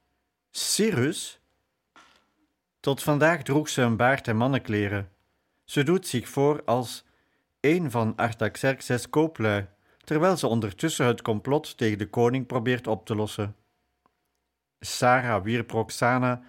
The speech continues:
een berekende blik toe. Ze was lang en atletisch, met donkerblonde krullen en ogen in de kleur van voorjaarshoning. Ze was betoverend mooi.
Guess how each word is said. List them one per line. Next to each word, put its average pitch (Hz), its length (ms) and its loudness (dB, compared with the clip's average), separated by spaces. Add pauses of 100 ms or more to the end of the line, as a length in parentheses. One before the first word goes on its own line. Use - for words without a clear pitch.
(220)
een 127 120 2
berekende 143 560 2
blik 123 220 -2
toe. 104 300 -4 (1000)
Ze 110 200 -4
was 98 320 -2
lang 143 420 0
en 120 160 0
atletisch, 131 720 -2 (300)
met 131 180 2
donkerblonde 120 720 0
krullen 160 480 2
en 110 200 0
ogen 143 360 2
in 110 100 2
de 107 80 0
kleur 123 300 0
van 135 220 0
voorjaarshoning. 107 1040 0 (920)
Ze 107 240 -2
was 101 380 -2
betoverend 117 880 -2
mooi. 104 380 0